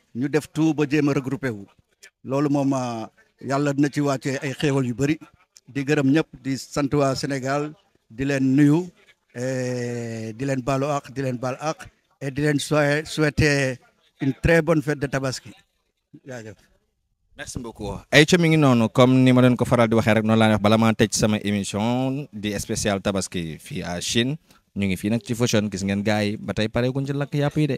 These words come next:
Speaker 2: Gars yi ñu ngi, euh, gindiwaat xar yi, xam naa dañoo rey seeni xar daggate ko. Fii moom amul dem seeraas moom. Fii moom da ngay dem defar sa lépp ñëw fi liggéey.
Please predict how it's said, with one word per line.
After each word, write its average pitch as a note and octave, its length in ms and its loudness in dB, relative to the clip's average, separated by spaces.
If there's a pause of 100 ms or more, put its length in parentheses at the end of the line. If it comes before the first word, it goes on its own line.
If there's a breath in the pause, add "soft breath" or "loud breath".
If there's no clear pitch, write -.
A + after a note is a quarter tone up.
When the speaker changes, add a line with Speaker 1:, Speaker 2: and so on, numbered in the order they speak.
(120)
Speaker 2:
Gars A2 260 -2
yi A2+ 140 2
ñu A#2+ 80 0
ngi, B2+ 140 2 (420)
euh, - 320 -10 (160)
gindiwaat C3+ 400 10
xar C3+ 180 6
yi, C#3+ 80 4
xam A2 140 0
naa A#2+ 180 2
dañoo C3 300 4
rey C3+ 140 8
seeni C3 220 6
xar C3+ 200 8
daggate B2+ 320 4
ko. C3+ 180 4 (600 soft breath)
Fii C3 100 8
moom D3 200 8
amul F3 200 4
dem D3+ 180 4
seeraas A#2 380 6
moom. G2+ 220 0 (200)
Fii A2+ 140 -4
moom B2 160 2
da B2+ 80 2
ngay C3 140 2
dem C3 180 2
defar C3+ 180 4
sa B2 140 0
lépp D#3 160 8
ñëw B2+ 240 8
fi B2 140 6
liggéey. A2+ 340 6